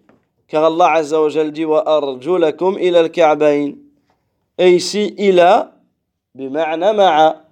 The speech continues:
Ici, et lavez vos pieds jusqu'aux chevilles. Le terme ici, jusque,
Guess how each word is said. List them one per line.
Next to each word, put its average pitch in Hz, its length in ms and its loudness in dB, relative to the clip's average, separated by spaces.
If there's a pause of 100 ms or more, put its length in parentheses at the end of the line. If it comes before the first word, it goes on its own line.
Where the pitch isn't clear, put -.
(320)
Ici, 196 560 -8 (220)
et 156 140 4
lavez 180 280 4
vos 180 160 2
pieds 180 340 -4
jusqu'aux 165 500 -12
chevilles. 151 380 -12 (220)
Le 170 240 2
terme 180 380 2
ici, 170 380 -8
jusque, 151 600 -12